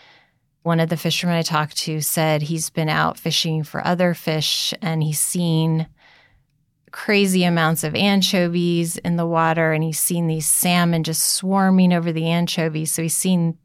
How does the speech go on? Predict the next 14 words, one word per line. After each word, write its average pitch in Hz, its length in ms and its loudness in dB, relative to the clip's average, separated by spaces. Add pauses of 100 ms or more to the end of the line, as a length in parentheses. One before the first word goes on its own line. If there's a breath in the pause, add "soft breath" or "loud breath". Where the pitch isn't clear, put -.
(240)
you 160 80 -6
know, - 260 -4
tons 240 460 2
of 170 160 -2
salmon, 185 580 0
but 160 140 -2
he 165 80 -4
can't - 400 -8
touch 190 340 -2
them 151 240 -2
because 160 320 -6
of 160 60 -6
these 160 240 -6
regulations. 156 800 -2